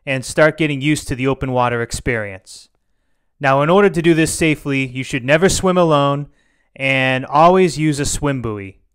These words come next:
Now, what is a swim buoy? A swim buoy is simply a three to five pound rubber flotation device that lifeguards use to rescue people.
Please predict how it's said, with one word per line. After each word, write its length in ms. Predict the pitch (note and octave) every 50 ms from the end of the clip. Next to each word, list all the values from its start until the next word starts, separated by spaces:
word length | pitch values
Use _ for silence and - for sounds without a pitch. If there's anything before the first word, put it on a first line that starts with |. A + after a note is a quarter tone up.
| _ _ _ _ _ _ _ _ _
Now, 260 | - C3+ C3+ C3+ C3
what 320 | C3 B2+ E3+ F#3+ G3 F#3+ -
is 360 | D#3 D3+ D3+ D3+ C#3+ C3 - -
a 100 | C#3+ C#3
swim 400 | C3 - - C#3+ C#3 C3+ B2 A2+
buoy? 400 | A2 G#2+ G2+ G2 F#2 F#2 - _ _ _ _ _ _ _ _ _ _ _ _ _ _ _ _ _ _ _
A 60 | A#2+
swim 340 | - - - F3+ G3+ G#3+ F#3+
buoy 420 | E3 D#3+ D#3 D#3 D#3 D3+ C#3+ B2+
is 200 | C3+ C3 - -
simply 800 | - E3+ E3 D#3+ - D#3+ D3+ D3 C#3+ C#3+ C#3 C3 - A2 G#2+ _ _ _
a 160 | - A#2 A2
three 320 | - _ _ D#3 E3+ F#3 G3
to 80 | F#3+
five 420 | E3+ - - D#3 D3+ D3+ C#3+ - _
pound 540 | - C#3+ C3 C3 B2+ B2+ B2 B2+ B2 A#2 _ _ _ _ _ _ _
rubber 640 | A2+ A2+ C3 C#3 C#3 D3 D3+ D3+ D3+ D3 C3 _ _ _ _ _ _ _ _ _ _ _ _ _ _
flotation 580 | _ - D3+ C#3 - - D3+ D3 C#3+ - C#3+ B2+
device 540 | A2+ G#2 A2 A2 G#2+ G#2+ A2 G#2+ - - -
that 260 | _ A#2 A2+ A2+ A#2
lifeguards 540 | B2 C3+ C#3+ C#3+ - B2+ A2+ A2 G#2+ G#2+ A2+
use 400 | A2 A2 A2 A2 G#2+ G#2 - -
to 260 | _ B2+ A#2 A2 G#2+
rescue 400 | G#2 A#2 A#2 A2+ - _ A2+ G2+
people. 460 | - - G2+ - _ - F#2 - _